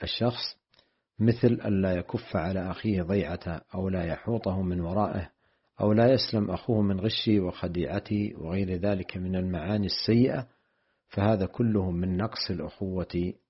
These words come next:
وضعفها. قوله: "يكف عليه ضيعته"، أي ضياعه، وهذا فيه أن من واجبات الأخوة الإيمانية ومقتضياتها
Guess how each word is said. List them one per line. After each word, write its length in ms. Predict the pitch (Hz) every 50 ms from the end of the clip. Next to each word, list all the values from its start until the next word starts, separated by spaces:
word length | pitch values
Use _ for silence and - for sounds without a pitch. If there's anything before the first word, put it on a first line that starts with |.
| _ - 98
وضعفها. 600 | 90 87 78 69 - - 76 67 69 - - - _ _ _ _ _ _ _ _ _ _ _ _ _ _ _ _ - - _ _ _ _ _ _
قوله: 440 | - 143 156 151 147 135 139 135 127
"يكف 460 | 117 113 - - 147 - - - 123
عليه 500 | 107 78 92 104 117 127 120 104 107 101
ضيعته"، 640 | 92 110 117 104 - - 85 - - 95 95 80 - - _ _ _ -
أي 80 | 113 110
ضياعه، 560 | 95 101 104 104 107 101 87 69 69 67 - _ _ _ _ _ _ _ _ _ _ _ _ _ _ _
وهذا 340 | - 85 92 117 120 110 110
فيه 540 | 101 - 131 135 127 107 104 104 98 - -
أن 260 | 120 120 113 107 101
من 140 | 101 101 101
واجبات 600 | 98 98 98 92 87 92 87 107 117 120 120 -
الأخوة 520 | 107 98 - - - - 123 123 123 117 120 - 113
الإيمانية 680 | 110 104 101 95 98 98 92 92 104 117 113 101 90 - - 95
ومقتضياتها 1160 | 90 98 117 127 113 - - - 107 98 98 95 92 90 87 82 - 90 85 90 110 - 202